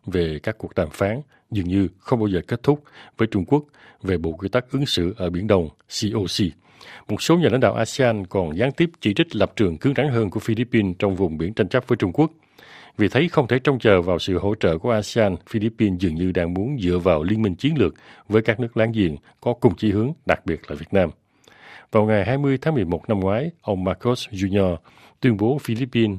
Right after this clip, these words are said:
đã tiếp cận với các nước láng giềng như Việt Nam và Malaysia để xây dựng một bộ quy tắc ứng xử ở Biển Đông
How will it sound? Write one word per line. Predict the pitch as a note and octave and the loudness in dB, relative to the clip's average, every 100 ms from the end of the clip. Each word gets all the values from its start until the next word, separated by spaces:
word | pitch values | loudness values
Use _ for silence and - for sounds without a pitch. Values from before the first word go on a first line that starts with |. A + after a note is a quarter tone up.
| - | -6
đã | - D#2+ - | -8 -8 -2
tiếp | E3+ - | -2 2
cận | F2 D2+ | 0 0
với | E2 | -4
các | F#2 A2 | -2 -4
nước | A2+ - | -4 0
láng | A2+ C3 | 0 2
giềng | B2 G2 - | 2 0 0
như | G2 | -2
Việt | F#2+ - | -2 -2
Nam | A2 G2+ F2 _ | -2 -2 -4 _
và | F#2+ | -4
Malaysia | E2+ F#2+ F#2 A2+ F#2+ E2 - - - - | -2 -4 -2 2 2 2 -8 -20 -14 -2
để | F#2+ | -2
xây | - C3+ | 2 2
dựng | G#2 D#2+ D#2+ | 2 0 -2
một | D#2+ | -2
bộ | F2+ | -2
quy | E2 G#2 | -2 -2
tắc | G2 C#3 - | 0 0 -2
ứng | C3+ | -4
xử | - F#2 G2 | 0 -2 0
ở | G#2 | -2
Biển | A2+ A#2+ | -2 2
Đông | A#2 | 2